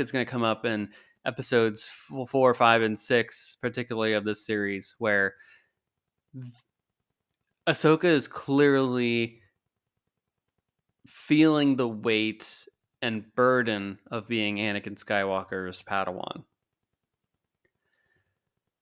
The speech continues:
That is something that she will need to overcome herself and forgive herself for and move on with.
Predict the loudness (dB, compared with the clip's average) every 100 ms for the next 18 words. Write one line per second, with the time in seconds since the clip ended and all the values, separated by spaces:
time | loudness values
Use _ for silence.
0 | _ _ _ _ _ _ _ _ _ _
1 | 4 6 6 4 0 2 2 4 4 2
2 | -4 -6 -2 0 0 0 -2 -2 -4 -8
3 | -6 -6 -6 -8 -2 2 2 0 -14 -20
4 | -20 -14 -12 -10 -2 -2 0 -4 -2 -4
5 | -4 -6 -2 0 -2 -10 _ _ _ _
6 | _ _ _ -4 -2 0 0 0 0 -2
7 | -6 -10